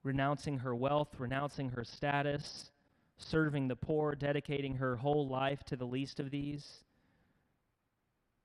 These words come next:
and even in the end becoming a martyr for her faith. Father, we want to be more like that. We want to be more like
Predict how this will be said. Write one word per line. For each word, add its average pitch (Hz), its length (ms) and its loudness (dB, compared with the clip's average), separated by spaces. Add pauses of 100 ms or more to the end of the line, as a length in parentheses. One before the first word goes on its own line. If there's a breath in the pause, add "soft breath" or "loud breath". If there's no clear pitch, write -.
(260)
and 139 100 0
even 139 360 4
in 139 160 2
the 135 180 4
end 135 200 2
becoming 131 440 -2
a 123 60 -2
martyr 127 360 2
for 123 200 -6
her 123 120 -4
faith. 120 400 -6 (1300)
Father, 139 260 2
we 135 160 4
want 135 300 0
to 147 80 -6
be 143 120 2
more 147 220 2
like 135 320 -2
that. 123 320 -8 (1000)
We 139 60 -2
want 139 240 0
to 151 80 -2
be 143 160 2
more 139 260 2
like 139 500 -2